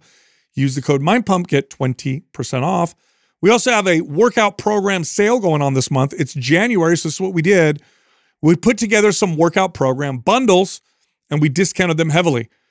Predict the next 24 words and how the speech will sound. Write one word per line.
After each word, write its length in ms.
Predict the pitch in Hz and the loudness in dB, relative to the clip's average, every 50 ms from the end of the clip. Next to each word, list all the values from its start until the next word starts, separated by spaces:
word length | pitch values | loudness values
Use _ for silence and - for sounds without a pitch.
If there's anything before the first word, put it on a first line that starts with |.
| _ _ _ | _ _ _
Three 320 | _ - 160 175 233 240 | _ -2 0 2 4 4
hundred 400 | 220 175 190 202 202 190 226 196 | 2 0 0 -2 0 0 0 0
to 120 | - 165 139 | 0 -2 -2
three 260 | - - 170 202 196 | -2 -2 0 0 2
hundred 220 | 185 196 190 190 | 2 2 0 0
and 120 | 180 147 - | -2 -2 0
fifty 380 | - 160 147 - - 156 160 | 2 2 2 2 0 -2 -2
dollars 520 | 165 - - 123 110 110 117 127 131 120 143 - | -2 -4 -4 -4 -4 -4 -6 -8 -10 -12 -12 -4
off. 460 | - 180 196 208 190 160 131 - - _ _ _ _ _ _ _ _ _ | 0 2 4 4 4 2 0 -4 -10 _ _ _ _ _ _ _ _ _
Here 340 | _ - 226 240 233 233 | _ 0 2 2 2 2
are 200 | - 196 196 202 | 0 0 0 0
the 100 | 180 185 | 0 0
bundles. 480 | 165 175 202 202 180 143 131 117 - - _ _ _ _ _ _ _ - | 0 2 2 2 0 -2 -4 -6 -12 -20 _ _ _ _ _ _ _ 0
We 80 | 160 | 2
have 60 | 175 | 2
the 60 | 160 170 | 2 2
new 160 | 170 196 247 | 2 2 2
to 80 | 233 | 2
weightlifting 480 | 220 202 233 240 226 208 - - 185 160 | 2 2 2 2 0 0 0 0 0 2
bundle, 380 | 147 156 143 127 117 120 - _ | 2 0 0 -2 -6 -10 -10 _
the 60 | - 135 | -6 -2
body 300 | 123 165 185 202 202 180 | 2 2 4 4 2 2
transformation 720 | - 214 202 185 - - 214 214 233 240 - 226 202 160 | 0 -2 -2 -2 -2 -2 0 2 2 2 2 0 0 2
bundle, 400 | 143 151 139 127 120 107 110 - | 2 0 0 0 -4 -6 -8 -10